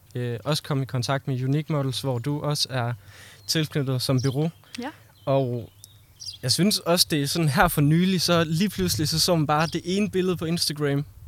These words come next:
Speaker 1: efter det andet, hvor at du går for, altså, de største tøjmærker
Speaker 2: Ja, det er
Speaker 1: i,
Speaker 2: ikke til at
Speaker 1: øh,
Speaker 2: forstå helt. Jeg har svært ved selv at forstå det.
Speaker 1: Ja,
Speaker 2: Ja.
Speaker 1: fordi, fordi det er jo helt vildt. Altså, som jeg ser det i hvert fald, så er du en af de aller, aller største modeller, vi har herhjemme i Danmark lige nu.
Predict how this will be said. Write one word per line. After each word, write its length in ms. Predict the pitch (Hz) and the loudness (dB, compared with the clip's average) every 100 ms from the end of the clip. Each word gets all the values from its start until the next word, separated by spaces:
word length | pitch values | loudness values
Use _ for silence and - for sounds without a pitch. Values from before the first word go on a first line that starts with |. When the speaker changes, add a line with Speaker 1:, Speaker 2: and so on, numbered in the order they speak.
| - | -6
Speaker 1:
efter 240 | 143 156 | -2 0
det 80 | 139 | 2
andet, 280 | 139 160 143 | 4 2 2
hvor 260 | 147 139 | 0 0
at 80 | 127 - | -2 -6
du 60 | |
går 220 | 135 160 | -4 -4
for, 200 | 139 139 123 - 127 | -2 -4 -6 -8 -6
altså, 180 | 123 | -4
de 160 | 123 123 | -4 0
største 420 | - 160 165 - | 0 2 0 -4
tøjmærker 580 | 113 131 127 117 123 120 107 - - 247 | -4 -2 -2 -2 -4 -6 -10 -20 -14 -10
Speaker 2:
Ja, 160 | 220 208 - - | -10 -12 -14 0
det 80 | 143 | 2
er 60 | |
Speaker 1:
i, 0 | |
Speaker 2:
ikke 120 | 135 | 4
til 80 | 131 | 2
at 60 | 120 | 0
Speaker 1:
øh, 60 | |
Speaker 2:
forstå 300 | 127 139 262 254 | -4 -2 -2 -2
helt. 260 | 247 220 | -6 -4
Jeg 140 | 240 254 | -2 -2
har 120 | 240 | -4
svært 280 | - 285 233 | -2 -2 -2
ved 80 | 247 | -4
selv 200 | 277 226 | -6 -6
at 60 | |
forstå 220 | 208 - 226 | -12 -10 -8
det. 100 | 214 - - - - | -10 -20 -20 -12 -2
Speaker 1:
Ja, 180 | 139 135 - 247 | 0 0 -6 -6
Speaker 2:
Ja. 120 | 226 | -2
Speaker 1:
fordi, 300 | 139 147 147 - | 0 0 0 -4
fordi 340 | - 147 156 | -4 0 0
det 160 | 139 147 | 2 2
er 40 | |
jo 260 | 139 135 135 - - - - - | 2 -2 -6 -16 -20 -20 -18 -6
helt 200 | 214 143 | -2 0
vildt. 220 | 156 147 - | 0 -2 -6
Altså, 240 | 120 135 | -4 0
som 260 | - 143 151 | 2 2 4
jeg 140 | 196 | 2
ser 180 | 190 165 | 2 0
det 80 | 139 | 0
i 40 | |
hvert 180 | 143 147 | 0 0
fald, 200 | 151 143 | -2 -4
så 340 | - - 170 175 | -2 2 2 0
er 80 | 151 | 0
du 160 | 139 143 | -2 -2
en 220 | 160 143 | 0 0
af 120 | 123 | -2
de 200 | 127 127 - | -4 -6 -4
aller, 160 | 165 151 | -2 0
aller 240 | 135 123 107 - - | 0 -2 -4 -10 -18
største 420 | - - 151 156 135 | -10 -2 0 2 0
modeller, 300 | 127 135 113 | 0 -2 -2
vi 80 | |
har 160 | 123 135 | 0 0
herhjemme 380 | 127 120 120 139 | 0 0 0 0
i 20 | |
Danmark 380 | 123 120 135 120 | 0 0 -2 -2
lige 160 | 127 | -2
nu. 140 | 131 | -2